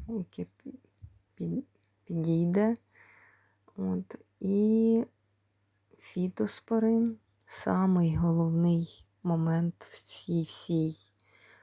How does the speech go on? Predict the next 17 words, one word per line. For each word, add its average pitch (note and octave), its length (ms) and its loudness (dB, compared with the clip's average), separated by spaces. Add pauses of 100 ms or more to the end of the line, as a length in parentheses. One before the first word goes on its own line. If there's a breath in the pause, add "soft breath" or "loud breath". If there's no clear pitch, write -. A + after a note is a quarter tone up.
(180 soft breath)
посадці G3 800 0
від E3+ 260 -2
тої E3 340 4
гілочки. F3+ 720 2
Гілочку E3+ 600 0
я E3 220 0
одразу E3 500 2
з-, - 400 -6
змочила E3+ 960 0 (160)
в E3 280 -4
акто-, E3 560 -6 (1120 soft breath)
е, E3+ 260 0
ф-, - 840 -14 (480)
фіті. A#3+ 680 -2 (2000)
А, E3 300 -2 (280)
ні, E3+ 420 -2 (100)
актоверм G#3+ 1040 0